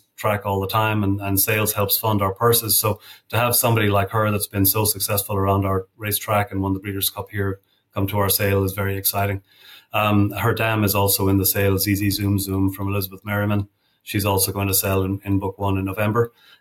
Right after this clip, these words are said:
And then, um, Case Clay has, uh,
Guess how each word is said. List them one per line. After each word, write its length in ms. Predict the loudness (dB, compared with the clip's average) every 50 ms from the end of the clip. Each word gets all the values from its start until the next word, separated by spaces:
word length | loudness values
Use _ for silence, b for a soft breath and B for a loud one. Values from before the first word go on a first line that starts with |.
| b b
And 120 | 2 2
then, 280 | 2 2 2 2 2 2
um, 280 | 2 2 2 2 0
Case 280 | 0 0 0 0 0 0
Clay 480 | -2 -2 0 2 2 2 2 0 -2 _ _ _ -10
has, 340 | -4 -2 -2 0 0 0 0
uh, 240 | 2 2 0 0